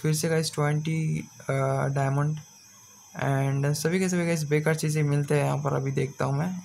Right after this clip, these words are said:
Japan रॉयल and डायमंड रॉयल पूरा बेकार हो गया guys। देख सकते हो आप लोग guys, अ, golden box ही आ रहा है लेकिन यहाँ पर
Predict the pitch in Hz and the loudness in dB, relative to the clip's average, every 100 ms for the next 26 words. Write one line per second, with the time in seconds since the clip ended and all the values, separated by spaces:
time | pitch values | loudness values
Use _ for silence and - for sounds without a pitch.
0 | 143 135 156 151 151 147 139 135 143 143 | -2 -2 0 2 2 2 2 0 0 0
1 | 139 143 139 131 135 139 139 139 139 143 | 0 0 0 0 -2 0 2 2 0 -2
2 | - - - - - - - - - - | -6 -14 -20 -20 -20 -20 -20 -20 -20 -20
3 | - - 160 165 170 156 160 151 151 147 | -20 -4 -2 -2 -2 2 2 4 4 4
4 | 151 151 - 135 135 147 165 170 165 165 | 4 2 -2 -2 2 4 4 4 2 2
5 | 165 160 165 165 165 180 160 151 160 160 | 2 4 4 2 0 2 2 2 2 -2